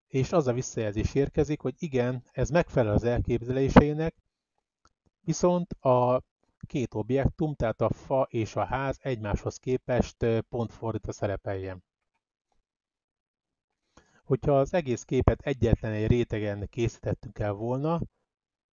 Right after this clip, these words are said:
képzeljétek el, mint hogyha egyszerűen papírra rajzoljuk, akkor radírozhatnánk ki mindent, és kezdhetnénk az egészet előről, vagy kitörölhetünk mindent, vagy fogunk egy új papírt, és akkor, ö,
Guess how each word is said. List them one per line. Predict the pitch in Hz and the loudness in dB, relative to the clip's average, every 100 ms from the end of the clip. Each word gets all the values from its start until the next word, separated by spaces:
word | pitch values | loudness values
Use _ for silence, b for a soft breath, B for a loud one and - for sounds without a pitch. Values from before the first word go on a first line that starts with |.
| _ _ | _ _
képzeljétek | - 131 107 107 117 107 | 6 8 6 2 0 -2
el, | 113 | -2
mint | 104 101 | -2 -6
hogyha | 110 - - 101 101 - _ _ _ _ | -10 -8 -2 0 0 -2 _ _ _ _
egyszerűen | - 131 - 113 107 | 2 4 4 2 0
papírra | 123 - 107 95 | 0 0 0 2
rajzoljuk, | 107 143 151 160 139 | 2 2 2 0 0
akkor | - 131 | 0 4
radírozhatnánk | 127 123 110 98 - - 113 104 | 4 8 8 8 0 0 -8 0
ki | 95 107 | 4 4
mindent, | 127 156 156 135 | 2 -2 -2 4
és | 127 | 8
kezdhetnénk | 127 113 - 107 - 110 | 8 6 -4 -10 -8 -4
az | 113 | -2
egészet | 110 104 101 - 110 | -2 -4 -6 -6 -4
előről, | 139 156 165 160 143 - B B B B | -2 0 2 2 2 0 B B B B
vagy | 120 147 135 131 _ _ | 4 8 8 6 _ _
kitörölhetünk | - - 139 117 107 - 107 | -4 4 6 8 4 2 -2
mindent, | 131 127 110 | 0 2 0
vagy | 107 | -2
fogunk | - 110 110 | -4 -4 -4
egy | 110 110 | -6 -4
új | 107 | -4
papírt, | - 143 - 123 - | 0 0 2 0 0
és | 110 - | -4 -2
akkor, | 107 - 120 107 | -4 -2 -2 0
ö, | 107 107 110 | 2 4 4